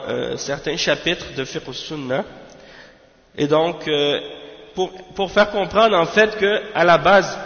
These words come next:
peut-être que l'intention était bonne, c'est-à-dire de, d'écrire un livre qui réunissait les questions de fiqh,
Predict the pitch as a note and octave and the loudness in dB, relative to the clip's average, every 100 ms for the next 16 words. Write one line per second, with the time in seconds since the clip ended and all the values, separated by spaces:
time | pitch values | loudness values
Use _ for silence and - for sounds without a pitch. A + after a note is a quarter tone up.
0 | - - D#3 A3 G#3 G3 F3 F3 F3 D#3+ | -12 -10 -2 0 0 2 4 4 0 -2
1 | - G3 - E3+ C3+ C#3 F3 C#4+ - - | -2 -4 -2 -2 2 4 4 0 -8 -12
2 | C#3+ C#3 C3+ D3+ C#3 C3+ B2+ C#3 - E3+ | -2 0 0 -4 -4 -4 -4 -8 -6 -4
3 | D#3 C3+ D#3 D#3 - C#3+ D3 C#3+ C#3+ C#3 | -2 0 0 0 -2 -4 -4 -4 -6 0
4 | D3 C#3+ - - - - - - - B2+ | 2 2 0 -14 -16 -16 -18 -18 -4 -2
5 | C#3+ D#3+ - E3+ D3+ C#3+ - F3+ | 0 -2 -2 -4 -2 -4 -2 -4